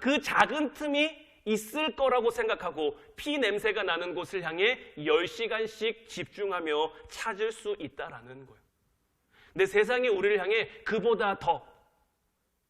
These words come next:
걷는 자는 뛰는 자를 이길 수 없다라고 말하죠.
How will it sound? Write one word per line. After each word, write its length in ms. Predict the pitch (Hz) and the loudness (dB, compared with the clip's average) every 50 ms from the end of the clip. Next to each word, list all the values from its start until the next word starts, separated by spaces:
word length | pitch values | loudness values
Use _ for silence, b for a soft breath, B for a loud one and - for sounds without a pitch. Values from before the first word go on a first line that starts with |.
| _ _ _ _ _ _ _ _ _ _ b b b b b | _ _ _ _ _ _ _ _ _ _ b b b b b
걷는 500 | b - - 175 185 196 233 277 294 277 | b -6 -4 -4 -2 0 0 2 2 2
자는 360 | 214 247 240 233 240 233 233 - | 4 4 4 4 4 2 0 -2
뛰는 380 | - 262 277 285 302 311 277 | -4 -4 -2 -2 -2 -2 -2
자를 380 | 208 214 180 190 202 202 202 196 | 0 0 2 4 4 4 4 0
이길 320 | 175 175 160 190 247 269 | -6 -6 -4 -2 -2 -4
수 200 | - - 247 220 | -4 -4 -4 -4
없다라고 520 | 160 151 - - 180 190 175 147 135 160 160 | -4 -4 -4 -4 -4 -2 -2 -2 -4 -6 -8
말하죠. 400 | 143 - - 117 117 - 123 | -10 -12 -14 -16 -16 -16 -18